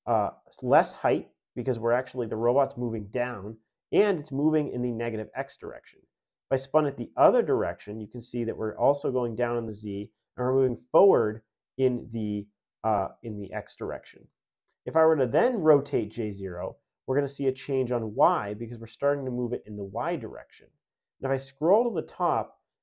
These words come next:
and you can see our homogeneous transformation matrices, as I change those variables,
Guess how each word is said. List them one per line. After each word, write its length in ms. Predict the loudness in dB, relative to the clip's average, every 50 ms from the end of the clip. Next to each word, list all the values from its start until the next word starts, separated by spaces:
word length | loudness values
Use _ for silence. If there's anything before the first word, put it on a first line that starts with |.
| -10
and 80 | -8 -8
you 80 | -8 -6
can 140 | -8 -10
see 540 | -10 -10 -8 -6 -2 -2 -2 -2 -2 -6 -8 -6
our 100 | -6 -6
homogeneous 640 | -6 -4 -4 -2 -2 -2 -2 -4 -4 -4 -4 -4 -6 -8
transformation 680 | -10 -10 -10 -10 -10 -10 -10 -10 -10 -10 -12 -10 -4
matrices, 720 | -2 -2 -2 -2 -4 -12 -12 -10 -14 -14 -14 -14 -18 -20 _ _ _ _ _ _ _
as 260 | -2 0 0 2 2 0
I 80 | -2
change 400 | -4 -4 -4 -2 -2 -2 -2 -2
those 200 | -2 -2 -2 -2
variables, 720 | 0 2 2 2 4 2 0 -2 -4 -6 -6 -6 -8 -12